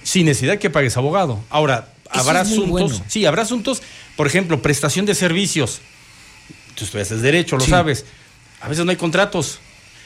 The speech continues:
Speaker 1: Tú contrataste a alguien para que te pintara tu casa,
Speaker 2: Sí, ahora ya
Speaker 1: o un
Speaker 2: está el contrato
Speaker 1: albañil.
Speaker 2: de palabra, ¿no? Que
Speaker 1: Es un
Speaker 2: podemos
Speaker 1: contrato, claro,
Speaker 2: establecer.
Speaker 1: tácito, de palabra.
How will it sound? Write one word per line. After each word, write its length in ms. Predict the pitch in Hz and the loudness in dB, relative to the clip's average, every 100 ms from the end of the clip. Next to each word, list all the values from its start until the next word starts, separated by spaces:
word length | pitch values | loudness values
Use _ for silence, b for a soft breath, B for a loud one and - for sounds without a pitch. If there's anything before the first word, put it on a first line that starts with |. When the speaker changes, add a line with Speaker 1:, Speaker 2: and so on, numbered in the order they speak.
| B | B
Speaker 1:
Tú 100 | 170 | -2
contrataste 460 | 175 151 139 170 180 | 0 0 2 0 0
a 20 | |
alguien 180 | 175 165 | 0 0
para 160 | 135 120 | -2 -2
que 100 | 113 | -4
te 120 | 117 | -2
pintara 340 | 123 120 117 | -2 0 0
tu 160 | - 95 | -2 -6
casa, 480 | - 170 170 175 175 | 0 0 2 0 -2
Speaker 2:
Sí, 60 | - | -2
ahora 220 | 151 196 | 0 2
ya 80 | 147 | 4
Speaker 1:
o 20 | |
un 60 | 147 | 4
Speaker 2:
está 140 | 139 | 4
el 80 | 139 | 2
contrato 280 | 147 160 180 202 | 2 2 2 2
Speaker 1:
albañil. 160 | 202 | 2
Speaker 2:
de 160 | 202 202 | 0 0
palabra, 460 | 240 302 269 170 | 0 0 -2 -4
¿no? 200 | 156 226 | -6 -8
Que 120 | - 131 | -6 -2
Speaker 1:
Es 80 | |
un 100 | 139 | 0
Speaker 2:
podemos 60 | 151 | 0
Speaker 1:
contrato, 300 | 143 139 151 | 2 2 0
claro, 140 | 180 180 | 0 0
Speaker 2:
establecer. 200 | 180 147 | -2 0
Speaker 1:
tácito, 420 | 131 - 165 175 | 0 0 -4 -4
de 140 | 123 104 | -2 -2
palabra. 480 | 143 185 175 185 | 0 2 2 -2